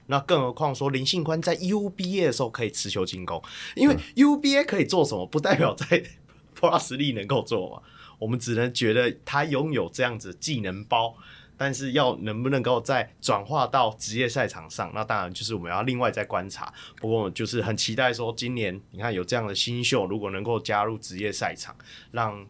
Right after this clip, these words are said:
Speaker 1: 比赛能够更为的激烈啦，对啊。那，啊，你有没有什么补充的？林信宽的部分，你自己有看过他一些影片吗？况？
Speaker 2: 嗯，我看起来他的投篮姿势蛮像洪凯杰的，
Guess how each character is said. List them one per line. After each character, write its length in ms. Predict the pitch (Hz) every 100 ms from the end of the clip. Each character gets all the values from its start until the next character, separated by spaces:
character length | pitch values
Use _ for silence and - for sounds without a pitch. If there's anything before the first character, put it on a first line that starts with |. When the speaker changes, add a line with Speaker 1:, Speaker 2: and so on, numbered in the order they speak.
| -
Speaker 1:
比 120 | 120
赛 200 | 110 165
能 100 | 117
够 180 | 117 135
更 300 | 143 156 117
为 200 | 101 98
的 140 | 104 107
激 340 | - 127 123
烈 220 | 131 113
啦， 120 | - - - - -
对 120 | 92
啊。 180 | 80 78 - - - - -
那， 420 | 104 104 98 101 - -
啊， 160 | 135
你 100 | 131
有 60 | 139
没 60 | 139
有 80 |
什 60 | 123
么 100 | 117
补 160 | 110 101
充 220 | 110 104
的？ 180 | 92 120
林 120 | 120
信 200 | 147 208
宽 140 | 180 185
的 60 |
部 140 | 160 170
分， 140 | 175
你 80 | 139
自 120 | 196
己 100 | 147
有 200 | 117 98
看 200 | 101 -
过 100 | 147
他 160 | 135 131
一 60 | 123
些 160 | 120
影 180 | 95 85
片 180 | 107 98
吗？ 220 | 85 80 - - -
况？ 180 | 98 98
Speaker 2:
嗯， 720 | 127 127 120 117 117 117 120 113
我 140 | 110
看 240 | - 170 135
起 100 | 110
来 140 | 113
他 160 | 131 120
的 60 |
投 120 | 101
篮 100 | 104
姿 140 | 104 110
势 120 | 107
蛮 220 | 85 87
像 200 | 87 98
洪 120 | 87
凯 180 | 82 78
杰 280 | 80 78 71
的， 100 | 73